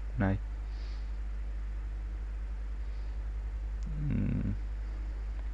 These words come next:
Chẳng hạn như là mình thêm một cái, à, nhãn label, à, một cái line edit ha, mình thêm một cái ô nhập liệu chẳng hạn. Phía trước là cái nhãn của nó,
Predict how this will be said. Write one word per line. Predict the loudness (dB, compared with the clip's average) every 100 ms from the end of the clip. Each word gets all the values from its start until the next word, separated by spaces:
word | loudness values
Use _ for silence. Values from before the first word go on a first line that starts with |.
| -2 -2 -2 -2 -2 -2 -2 -2 -2 -2 2 8
Chẳng | 10
hạn | 10 8
như | 8
là | 8
mình | 8 6
thêm | 8 8 8
một | 6 6
cái, | 8 10 10 10 8
à, | 8 6 6 4 2 0 -2 -2 -2 2 4
nhãn | 6 6 6 2 0 -2 4
label, | 6 10 10 10 6 0 -2 -2 -2 -2 -2 -2 -2 -2 -2 -2 -2 -2 0 0 0 0 2
à, | 4 4
một | 4 4
cái | 6 8 8 6 4 -2 -2 -2 -2 -2 -2 -2 -2 -2 2
line | 8 10 10 8
edit | 8 6 4 0 4
ha, | 4 4 0 -2 0
mình | 4 4 4 2 2
thêm | 6 6
một | 8
cái | 8
ô | 8
nhập | 8 8
liệu | 8 6
chẳng | 6 4
hạn. | 4 2 0 0 2
Phía | 4
trước | 6 6 6
là | 6
cái | 8
nhãn | 8 8 6
của | 6
nó, | 6